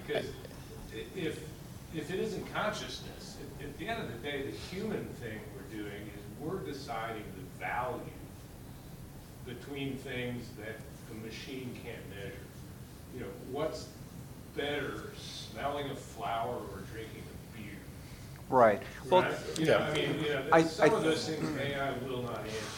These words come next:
Speaker 2: I, I think
Speaker 3: Yeah.
Speaker 2: I understand what you're
Speaker 1: Yeah.
Speaker 2: saying, and it, it's a little bit different from what I had in mind.
Speaker 1: Yeah.
Speaker 2: Uh, I, I had in mind that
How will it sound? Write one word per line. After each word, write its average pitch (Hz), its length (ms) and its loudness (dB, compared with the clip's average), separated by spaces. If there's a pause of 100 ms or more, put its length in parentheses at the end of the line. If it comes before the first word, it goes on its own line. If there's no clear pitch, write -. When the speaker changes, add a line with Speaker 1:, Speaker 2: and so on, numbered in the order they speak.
(300)
Speaker 2:
I, 160 140 12
I 165 160 12
think 233 420 4
Speaker 3:
Yeah. 113 240 12
Speaker 2:
I 143 120 12
understand 123 640 6
what 110 180 4
you're 110 100 2
Speaker 1:
Yeah. 90 60 4
Speaker 2:
saying, 104 500 4 (180)
and 135 200 4 (100)
it, 135 120 4 (240)
it's 151 180 8
a 147 60 6
little 165 420 10
bit - 260 6
different 120 400 2
from 120 100 0
what 107 120 8
I 98 80 10
had 98 240 6
in 95 100 2
mind. 87 500 0
Speaker 1:
Yeah. - 80 -4 (320)
Speaker 2:
Uh, 120 300 12 (340)
I, 123 100 12
I - 40 12
had 180 140 12
in 165 100 10
mind 123 300 12
that 110 160 12